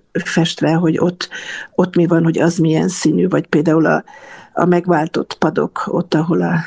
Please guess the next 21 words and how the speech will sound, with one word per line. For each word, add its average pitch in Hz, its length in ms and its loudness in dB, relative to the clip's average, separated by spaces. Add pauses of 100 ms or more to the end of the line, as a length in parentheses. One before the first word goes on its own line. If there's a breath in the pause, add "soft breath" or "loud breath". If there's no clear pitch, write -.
(120 loud breath)
nevek, 156 400 0
névtáblák 165 680 0
vannak, 160 420 -2
amit - 340 -4 (400 loud breath)
egy-egy 170 360 0
családnak 165 840 0
a - 60 2
tagja, 170 380 0
de 165 180 0
ugye 175 180 0
az 185 120 -2
a - 80 0
család 160 460 0
megvett, 156 420 -2
és 165 180 0
akkor 156 240 -4
nekik 151 340 -4
ott - 200 -8 (640 loud breath)
helyük 180 400 2
van, 156 200 2
és - 380 -2